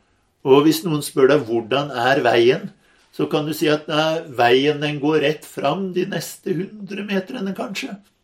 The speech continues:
Og det er alt jeg vet. Jeg ser det som skjer akkurat her og nå. Og hvis veien svinger, så kan du si at, «Ja, nå svinger veien til høyre.»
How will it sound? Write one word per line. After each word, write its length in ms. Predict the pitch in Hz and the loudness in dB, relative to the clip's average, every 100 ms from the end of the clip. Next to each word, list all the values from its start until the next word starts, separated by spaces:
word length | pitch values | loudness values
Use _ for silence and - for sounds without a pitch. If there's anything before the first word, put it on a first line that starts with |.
| _ | _
Og 100 | - | -12
det 60 | 180 | -8
er 80 | 175 | -6
alt 140 | 185 | -8
jeg 80 | 185 | -10
vet. 320 | - - _ _ _ _ _ _ _ _ _ _ _ _ | -12 -16 _ _ _ _ _ _ _ _ _ _ _ _
Jeg 80 | 190 | -10
ser 300 | - 151 175 | -6 -4 -4
det 240 | - 120 123 123 | -6 0 0 0
som 140 | - | -8
skjer 320 | - - 151 | -10 -8 -8
akkurat 380 | 139 113 - - | -8 -10 -14 -12
her 160 | 151 - | -14 -12
og 80 | 175 | -12
nå. 100 | 175 - _ _ _ _ - _ 160 131 - - _ | -16 -18 _ _ _ _ -20 _ -18 -18 -20 -20 _
Og 100 | 135 | 0
hvis 160 | 151 - | 2 2
veien 220 | 147 151 | 0 0
svinger, 400 | 151 185 165 170 | 4 4 4 0
så 100 | 196 156 | -2 0
kan 160 | 180 | -2
du 60 | 180 | -2
si 100 | - | 0
at, 140 | 170 175 | 0 2
«Ja, 80 | 156 | 0
nå 160 | 160 | -2
svinger 320 | - 185 180 147 | -4 -4 0 4
veien 300 | 139 - 190 | 4 4 -2
til 140 | 165 | 0
høyre.» 380 | 147 156 180 185 | 4 4 2 0